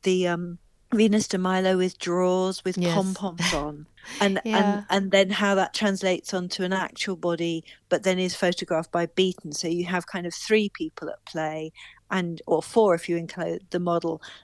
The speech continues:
Speaker 1: and you have the kind of psychological reading of it being, you know, you, you're also pulling open the drawers of your mind through this, but that the wearer is the only one who knows which are real drawers and which are just
Speaker 2: Yeah.
Speaker 1: decorative.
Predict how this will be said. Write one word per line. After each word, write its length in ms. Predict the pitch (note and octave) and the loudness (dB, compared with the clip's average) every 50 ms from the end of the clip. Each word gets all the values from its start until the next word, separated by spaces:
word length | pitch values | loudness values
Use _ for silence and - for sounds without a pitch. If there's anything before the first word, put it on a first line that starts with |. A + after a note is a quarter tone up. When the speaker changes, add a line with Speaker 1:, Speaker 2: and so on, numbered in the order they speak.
| _ _ _ | _ _ _
Speaker 1:
and 200 | F#3 F#3+ F3+ F3 | -2 -2 0 -2
you 100 | E3+ E3+ | -2 -4
have 460 | E3+ F3 F3+ F3+ E3+ E3+ F3 E3 - _ _ _ _ _ _ _ _ _ - | -4 -4 -4 -2 -2 -2 -4 -6 -10 _ _ _ _ _ _ _ _ _ -4
the 100 | F3+ F3 | -4 -4
kind 240 | - G3 G3 F#3 | -2 -2 -2 -2
of 80 | F3+ E3+ | -2 -2
psychological 1000 | - - F3 E3+ - - E3+ F3+ F3+ F3 F3+ F3+ - - F3+ E3+ E3 E3 E3 - _ _ _ _ _ _ _ _ - | -2 -2 -4 -4 -4 -4 -2 -2 0 0 -2 -4 -4 -4 -4 -2 -2 -4 -6 -8 _ _ _ _ _ _ _ _ -2
reading 580 | F3+ F#3 F#3 F#3+ F#3 E3+ F3 E3 E3 E3 D#3+ - | 2 4 4 4 4 2 -2 -4 -4 -6 -10 -12
of 280 | - - F3+ E3 D3+ E3+ | -6 -6 -4 -4 -2 -2
it 180 | E3+ E3+ - | -2 -4 -2
being, 560 | - F#3 F3 E3+ E3+ E3+ E3+ E3 E3+ E3 D#3+ - _ _ _ _ _ _ _ _ _ - | -2 0 0 0 0 -2 -4 -6 -8 -10 -12 -14 _ _ _ _ _ _ _ _ _ -4
you 120 | G3 F#3+ | -2 -2
know, 240 | F3+ F3 D#3+ D#3+ D#3 C#3+ | 2 2 4 4 2 2
you, 320 | - - F#3 F#3 F3+ F3+ - | -2 -2 0 2 2 2 0
you're 200 | - F3+ F#3+ F3+ | 2 2 2 2
also 440 | - - F#3 F3+ F#3 F#3 F#3 - F#3 | 2 2 2 2 2 2 0 -4 -6
pulling 380 | E3+ - - - G3 F3+ F3 E3+ | -6 -6 -4 -2 -2 0 0 0
open 300 | E3+ E3+ E3+ - F#3+ F3 | -2 -2 -2 -4 -6 -8
the 80 | E3+ D#3+ | -8 -4
drawers 320 | - F3 E3+ E3+ E3+ - | 0 0 2 2 0 -2
of 100 | E3 - | -4 -4
your 140 | E3 E3 E3 | -4 -4 -2
mind 500 | E3+ F3 F3 F3 E3+ D#3+ D3+ D3+ C#3+ C#3 _ _ - - _ _ _ _ - | -2 -2 -2 -2 -2 -4 -6 -10 -14 -18 _ _ -20 -20 _ _ _ _ -8
through 280 | - G3 G3 F#3 F3+ | 0 4 4 4 4
this, 320 | D#3 F3 E3 D#3+ E3 - - | 4 2 2 2 0 -4 -6
but 320 | - - F3+ - - - | 0 0 0 0 2 0
that 180 | - - - - | -2 -2 2 2
the 100 | F#3 F3+ | 2 2
wearer 460 | E3+ F#3 G3 F#3 F#3 F#3 F#3 F3+ E3+ | 4 4 4 4 4 4 4 2 2
is 220 | D3+ E3 E3 D#3 | 2 0 -2 -2
the 140 | - F3+ F3 | -2 -2 0
only 180 | F3 E3 E3+ E3 | 0 -2 -4 -6
one 160 | E3 D#3+ E3 | -6 -8 -8
who 120 | D#3 F3 | -8 -8
knows 300 | E3+ E3 E3 D#3+ E3 D#3+ | -8 -6 -4 -6 -6 -4
which 260 | - F3 - - - | -4 -4 -4 -4 -8
are 80 | F3 E3 | -10 -8
real 560 | D#3 D#3+ E3 F3 F3 F3+ F3+ F3 E3 D#3+ D#3 D3+ | -8 -6 -6 -6 -4 -2 -2 -2 -2 -2 -4 -6
drawers 460 | - - D#3 D#3 D3+ D3+ D#3 D3+ - | -10 -10 -10 -8 -8 -8 -10 -10 -12
and 160 | D#3+ D#3 D#3 | -12 -14 -12
which 120 | D#3 D#3+ F#3+ | -8 -2 0
are 220 | F#3 F3+ E3+ E3 | 2 2 2 2
just 260 | E3 E3 D#3+ E3 E3+ | 0 0 -2 -4 -6
Speaker 2:
Yeah. 80 | - D#3 | -6 -6
Speaker 1:
decorative. 520 | - - - - F3+ - - F#3 F#3+ G3 | -8 -8 -10 -12 -10 -4 -2 0 0 -2